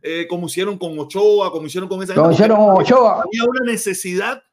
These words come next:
Speaker 1: porque el gobierno de Estados Unidos le dijo: "Espérate, que ustedes están haciendo algo que me afecta a mí".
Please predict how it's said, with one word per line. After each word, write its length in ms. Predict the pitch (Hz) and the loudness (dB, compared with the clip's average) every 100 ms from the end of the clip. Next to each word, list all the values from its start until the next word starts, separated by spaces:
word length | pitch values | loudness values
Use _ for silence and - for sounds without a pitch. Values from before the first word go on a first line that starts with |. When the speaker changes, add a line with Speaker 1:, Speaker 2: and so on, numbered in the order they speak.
| _ | _
Speaker 1:
porque 340 | 165 156 156 - | -10 -8 -10 -10
el 120 | 151 | -10
gobierno 340 | 139 143 160 180 | -8 -8 -6 -8
de 60 | |
Estados 280 | 175 170 170 | -6 -8 -6
Unidos 340 | 175 196 208 - | -10 -10 -10 -10
le 120 | 143 | -8
dijo: 340 | 151 131 113 _ | -8 -10 -14 _
"Espérate, 420 | - 143 185 202 | -18 -14 -10 -10
que 60 | 139 | -10
ustedes 240 | 139 131 | -8 -10
están 180 | 131 143 | -10 -14
haciendo 280 | 135 156 156 | -14 -12 -8
algo 160 | 180 | -8
que 80 | 143 | -8
me 100 | 131 | -12
afecta 380 | 123 147 139 127 | -10 -12 -12 -16
a 20 | |
mí". 160 | 117 | -20